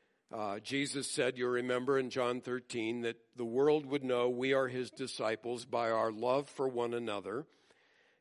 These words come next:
And Paul reminded the Thessalonians, as we saw, that he imparted to them not only the gospel, but also his own life.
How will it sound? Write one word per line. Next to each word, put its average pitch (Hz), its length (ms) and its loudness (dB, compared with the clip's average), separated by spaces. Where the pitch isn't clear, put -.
And 113 440 -2
Paul 147 360 6
reminded 127 600 0
the 123 100 -2
Thessalonians, 123 960 0
as 117 240 -4
we 131 120 -4
saw, 113 400 2
that 113 300 0
he 143 160 -4
imparted 139 540 2
to 127 60 -4
them 120 280 0
not 139 180 4
only 175 240 2
the 127 140 -4
gospel, 127 880 2
but 131 100 2
also 156 380 4
his 143 160 2
own 156 220 6
life. 151 540 2